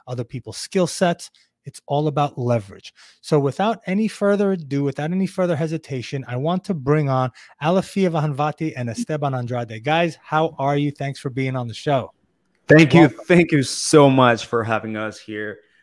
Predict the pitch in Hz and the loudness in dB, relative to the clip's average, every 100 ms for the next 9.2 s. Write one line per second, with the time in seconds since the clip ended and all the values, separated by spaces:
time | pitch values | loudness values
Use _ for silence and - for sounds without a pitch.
0 | - 98 92 127 123 113 - 123 120 113 | -10 -6 -4 0 2 0 2 6 8 6
1 | 110 - 113 113 107 - 113 101 104 104 | 2 4 4 4 -2 -4 -4 -2 -2 -2
2 | 101 107 98 76 _ _ _ _ _ 135 | -2 0 0 -2 _ _ _ _ _ -2
3 | 170 226 196 190 185 240 170 170 175 226 | 2 4 4 4 4 2 2 4 6 4
4 | 226 165 185 - 185 202 196 214 - 160 | 4 -4 -6 -6 -4 -2 0 -2 -2 -4
5 | 180 - 185 196 202 139 117 151 190 156 | -4 -4 -4 -2 -2 -4 0 0 0 -2
6 | 165 185 165 - 196 214 185 147 143 151 | -2 -2 -4 -6 -4 -2 -2 -4 -6 -4
7 | 170 151 151 123 170 196 180 156 - - | -4 -4 -6 -4 -2 0 0 -2 -10 -20
8 | _ 139 139 170 - 160 180 202 147 110 | _ -8 -4 -4 -4 -6 -4 -2 -4 -4
9 | 90 - | -10 -20